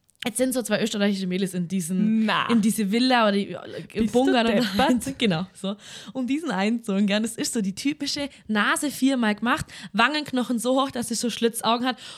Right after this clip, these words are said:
Speaker 1: und natürlich Titten, die an den Achseln rausstehen, weil sie schon so gemacht sind, gell.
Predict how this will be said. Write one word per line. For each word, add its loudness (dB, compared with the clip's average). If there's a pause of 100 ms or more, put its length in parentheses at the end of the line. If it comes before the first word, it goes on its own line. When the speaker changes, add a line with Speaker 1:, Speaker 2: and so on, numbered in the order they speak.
Speaker 1:
und 0
natürlich -2
Titten, -6 (220)
die -2
an 2
den 2
Achseln -2
rausstehen, -2
weil 0
sie -6
schon -4
so -2
gemacht 2
sind, -2
gell. -6